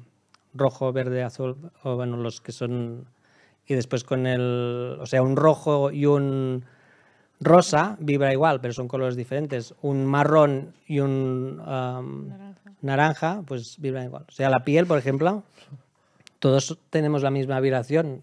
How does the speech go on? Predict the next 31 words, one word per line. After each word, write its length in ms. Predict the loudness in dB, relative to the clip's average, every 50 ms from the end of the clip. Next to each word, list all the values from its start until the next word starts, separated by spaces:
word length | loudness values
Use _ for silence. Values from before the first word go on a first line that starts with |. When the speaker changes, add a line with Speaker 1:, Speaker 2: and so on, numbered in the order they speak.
| -10 -8
Speaker 1:
La 120 | -8 -6
gente 220 | -4 -4 -2 0 2
que 80 | 2
dice 220 | 0 2 0 0 0
que 100 | 0 0
es 100 | 0 0
negra, 400 | 0 0 2 2 2 0 0 -4 _ _ _ _ _ _ _ _ _ _ _
no 120 | -2 0 0
es 80 | 0
negra. 360 | 0 0 0 0 0 -2 -4 -10 -16 -20 -20 _
La, 460 | -14 -10 -8 -8 -6 -2 -2 -2 -2 -2 -4 -8 -8 -10 -14 -20 -14
los 240 | -8 -4 -4 -4 -4
que 120 | -2 -4 -4
dicen 280 | -2 -2 -2 -2 -2
que 120 | -2 -2 -2
son 200 | -2 -2 -2 0
blancos, 400 | 0 0 0 0 0 -2 -2 -2
tampoco 340 | -2 -2 -2 -2 -2 -4 -4
son 180 | -6 -6 -4
blancos. 400 | -2 -2 -2 -2 -4 -6 -8 -6 -4
Todos 240 | -2 0 0 0 0
somos 380 | -2 0 0 0 0 -2 -2 -2
de 100 | 0 0
vibración 680 | 0 0 0 0 -2 -2 -2 0 0 2 2 0 0
naranja. 580 | 0 0 0 0 0 -2 -6 -8 -12 -12 -12 -14 _ _ _ -20 -20 -20 -20 _ _ _
Ah, 220 | -10 -8 -8 -8 -8
la 340 | -8 -6 -2 -2 -2 0 0
piel 240 | 0 2 2 4 2
nos 180 | 2 2 2
vibra 260 | 2 2 2 2 2
igual 460 | 2 2 2 2 0 0 -2 -6 -10